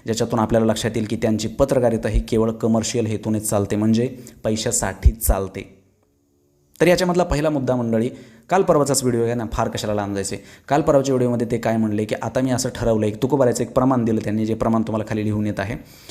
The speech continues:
आणि त्या प्रमाणाच्या वे-, आता हे प्रमाण, अं, हुडकण्यासाठी सुद्धा त्यांनी गाथा पाहिला आहे का हा प्रश्न आहेच आहे, का कोणातरी ऐकलं आणि तेच सांगितलं हा सुद्धा प्रश्न आहे. चला सोडा.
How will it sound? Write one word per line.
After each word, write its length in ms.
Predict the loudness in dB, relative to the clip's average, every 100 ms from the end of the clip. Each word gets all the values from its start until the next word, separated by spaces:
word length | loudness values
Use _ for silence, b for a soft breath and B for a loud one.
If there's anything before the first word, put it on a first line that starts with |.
| B
आणि 100 | -2
त्या 100 | 0
प्रमाणाच्या 560 | 2 2 4 2 0 0
वे-, 160 | -2 -4
आता 140 | -4
हे 80 | -4
प्रमाण, 480 | -2 -2 0 0 0
अं, 540 | -4 -6 -2 0 0
हुडकण्यासाठी 560 | 0 0 0 -2 0 -2
सुद्धा 200 | -4 -4
त्यांनी 220 | -2 0
गाथा 320 | 2 0 0
पाहिला 360 | -4 -2 0 0
आहे 180 | 0 -2
का 120 | -2
हा 100 | -4
प्रश्न 320 | -2 0 0
आहेच 380 | 0 0 0 0
आहे, 80 | -2 -4 B B B B B _ -6
का 60 |
कोणातरी 380 | 0 0 2 0 2
ऐकलं 300 | 0 2 2
आणि 140 | 2 2
तेच 200 | 0 2
सांगितलं 300 | 0 0 0
हा 80 | -2
सुद्धा 200 | -4 -4
प्रश्न 220 | -4 -6
आहे. 60 | -2
चला 180 | 0
सोडा. 260 | 0 -2